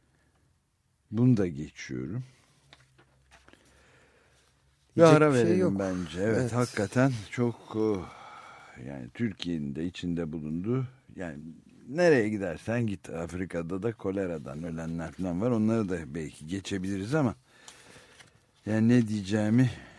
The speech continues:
Speaker 1: çok, e, bilemez. Ko-, Kamerun'da mesela koleranın bilançosu da yetmiş yedi ölü. Bu da su, susuzluktan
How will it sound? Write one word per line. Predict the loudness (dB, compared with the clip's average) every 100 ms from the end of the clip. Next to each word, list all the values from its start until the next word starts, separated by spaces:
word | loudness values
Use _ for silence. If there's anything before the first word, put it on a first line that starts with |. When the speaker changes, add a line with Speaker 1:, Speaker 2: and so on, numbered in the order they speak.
| -20 -6
Speaker 1:
çok, | -2 -2 -2
e, | 2 4 4 4
bilemez. | 2 2 2 -2
Ko-, | -2 0 0
Kamerun'da | 0 4 6 6 4 0 -6 -8 -8 -8 -2 0
mesela | 0 -2 -2 -4
koleranın | 2 4 6 6 6 2 2
bilançosu | 2 2 0 -4 0
da | 4
yetmiş | 4 2 -2 -4 -2
yedi | -2 2
ölü. | 2 2 -6 -18 _ _ _ _
Bu | -2
da | 0
su, | 0 -2 -4 0 0 -2
susuzluktan | -8 -8 -4 -4 -2 -4 -4 -6